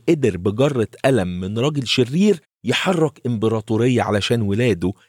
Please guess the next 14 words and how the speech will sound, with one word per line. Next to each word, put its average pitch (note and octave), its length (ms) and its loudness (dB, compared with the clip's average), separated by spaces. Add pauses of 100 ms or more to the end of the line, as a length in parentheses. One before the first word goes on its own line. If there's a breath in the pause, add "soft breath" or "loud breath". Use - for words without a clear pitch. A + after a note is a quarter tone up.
(120)
يوسف E3+ 460 -2
ومريم A#2 520 2 (260 soft breath)
يبقوا E3+ 320 0
في - 120 -4
المكان F#3 540 0 (300)
اللي A3+ 140 2
المفروض B2 420 -2
يبقوا G2 240 -4
فيه. F2 260 -8 (1120)
أيوة D#3+ 260 2
كان A2+ 180 -6
في C#3+ 160 -6
وقت - 260 -2
صعب - 340 -2